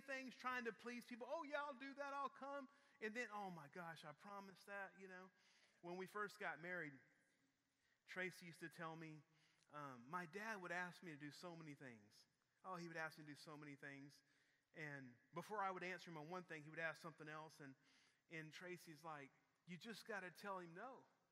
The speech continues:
And I'm like, "Do you know my dad? Do you know?" I mean, he's just,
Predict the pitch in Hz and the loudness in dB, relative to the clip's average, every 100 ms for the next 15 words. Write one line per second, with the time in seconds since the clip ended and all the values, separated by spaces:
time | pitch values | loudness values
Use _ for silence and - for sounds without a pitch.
0 | _ _ _ _ _ _ _ _ _ _ | _ _ _ _ _ _ _ _ _ _
1 | _ _ _ _ _ - 175 180 165 160 | _ _ _ _ _ 0 2 2 -2 -6
2 | 156 160 226 294 240 247 208 143 127 143 | -14 -8 -6 -4 -4 -2 -4 -4 -4 -4
3 | 247 196 - - - - - - - - | -6 -12 -20 -20 -20 -20 -20 -20 -20 -20
4 | - - 180 185 202 180 190 185 208 180 | -20 -4 -2 0 0 0 0 0 -2 2
5 | 220 202 | 2 2